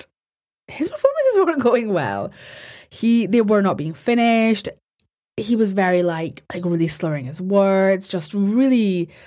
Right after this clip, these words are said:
really didn't know where he was, and that just kinda led to a downward spiral for Ian Watkins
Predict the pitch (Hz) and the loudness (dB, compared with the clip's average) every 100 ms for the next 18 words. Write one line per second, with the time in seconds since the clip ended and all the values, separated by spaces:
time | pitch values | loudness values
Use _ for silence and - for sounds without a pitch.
0 | - - - - 440 339 233 190 180 165 | -20 -20 -20 -2 2 2 2 2 2 4
1 | 165 160 180 175 156 147 151 160 170 - | 2 2 0 0 0 0 2 0 0 -4
2 | - 202 196 196 190 190 196 185 - - | -6 0 2 4 2 2 0 -2 -6 -16
3 | _ 208 - - 202 214 226 285 339 339 | _ -18 -18 -6 -2 -2 -2 -2 2 4
4 | 220 196 196 196 185 170 175 170 - 170 | 4 2 2 0 0 0 2 0 -2 -2
5 | 165 170 165 170 175 170 170 - 185 | 0 0 -2 -4 -2 -2 -4 -6 -8